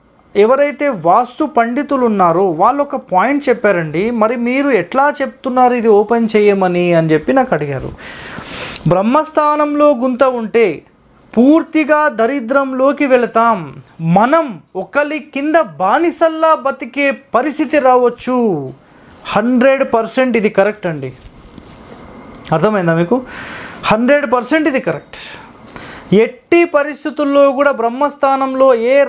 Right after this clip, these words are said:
రంధ్రం చేయకూడదు, బ్రహ్మస్థానంలో ఏ గుంత చేయకూడదు.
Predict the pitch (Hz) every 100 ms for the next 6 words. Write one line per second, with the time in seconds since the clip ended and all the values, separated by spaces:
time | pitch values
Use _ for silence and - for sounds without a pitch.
0 | 220 247 269 294 294 262 262 262 254 247
1 | 226 208 247 262 247 196 170 208 247 277
2 | 277 269 262 262 247 233 254 254 208 247
3 | 240 277 269 254 247 240 220 208 196 254
4 | 240 170